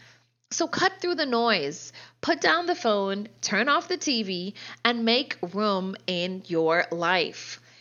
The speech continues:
Spend intentional time in God's presence, covering yourself, covering your husband,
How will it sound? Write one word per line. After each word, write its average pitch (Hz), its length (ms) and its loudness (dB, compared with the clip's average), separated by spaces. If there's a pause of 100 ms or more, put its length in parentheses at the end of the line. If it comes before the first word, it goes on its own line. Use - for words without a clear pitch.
(320)
Spend 320 500 0
intentional 247 760 -4
time 233 720 -2
in 196 100 -2
God's 180 340 0
presence, 175 600 -6
covering 277 480 -4
yourself, 185 560 -4 (320)
covering 285 460 0
your 226 100 -2
husband, 196 540 -6